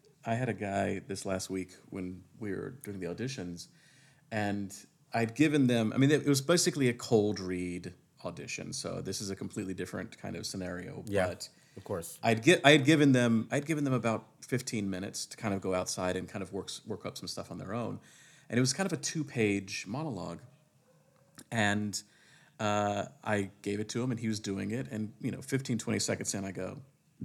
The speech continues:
Speaker 1: "He's waiting until the second page." And I knew the pl-, I knew the play,
Speaker 2: <laughs>
Speaker 1: obviously, I wrote it. So I went up, I went up to right before he turned the page, and I go, "Okay, thank you very much." He's like, "Oh, no, wait, uh,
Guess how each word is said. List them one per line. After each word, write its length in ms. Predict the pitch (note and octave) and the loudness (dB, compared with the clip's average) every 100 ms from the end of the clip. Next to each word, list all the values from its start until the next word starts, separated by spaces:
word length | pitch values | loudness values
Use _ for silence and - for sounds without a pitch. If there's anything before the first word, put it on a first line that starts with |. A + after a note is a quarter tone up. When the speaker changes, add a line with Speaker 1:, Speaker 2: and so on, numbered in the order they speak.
| - _ _ _ | -12 _ _ _
Speaker 1:
"He's 240 | C3 A#2 G#2 | -6 -4 -2
waiting 320 | F#2+ F#2+ F#2 | -2 -2 -2
until 200 | F#2+ - | -8 -8
the 100 | - | -8
second 360 | - - - - | -6 -6 -8 -10
page." 440 | G#2 F#2+ - - _ - - _ - | -10 -10 -12 -18 _ -20 -20 _ -2
And 100 | A2 | 4
I 80 | C3+ | 8
knew 180 | C#3 A#2+ | 8 6
the 80 | |
pl-, 140 | G#2 - | 2 -4
I 140 | - - | -12 -8
knew 100 | - | 0
the 80 | - | 8
play, 220 | - A#3+ | 10 10
Speaker 2:
<laughs> 0 | |
Speaker 1:
obviously, 320 | - - - | 8 -4 -6
I 20 | F#2 | -2
wrote 220 | A2+ E3+ | 2 2
it. 100 | - - - - - - | 2 -4 -20 -20 -8 4
So 280 | - F#3 D3+ | 10 12 12
I 100 | D3+ | 12
went 240 | C#3 E3 | 12 10
up, 160 | D#3+ - | 10 8
I 60 | C3+ | 6
went 180 | E3+ | 6
up 80 | F#3+ | 6
to 180 | - C3 | 6 6
right 240 | A2 C3 | 8 8
before 280 | E3 E3+ E3+ | 8 4 4
he 200 | C3+ D#3+ | 6 4
turned 560 | - - - C#3+ D3+ C#3+ | 2 -6 4 6 6 4
the 100 | B2+ | 2
page, 400 | C3 C#3+ A2+ G#2+ | 2 4 4 2
and 100 | G#2 | 0
I 60 | - | -2
go, 160 | G2+ - | -4 -2
"Okay, 180 | F3 G3 | -2 2
thank 240 | A3+ A3+ | 2 2
you 60 | D#3+ | 2
very 120 | D#3+ | 2
much." 180 | D#3+ C#3+ | 0 -2
He's 100 | C#3 | 0
like, 140 | C#3 | 0
"Oh, 240 | G3 A3 G#3+ | 4 6 8
no, 240 | A3 A#3 | 8 6
wait, 320 | F#3 A#3+ F#3 | 8 8 8
uh, 200 | E3+ D#3 | 6 4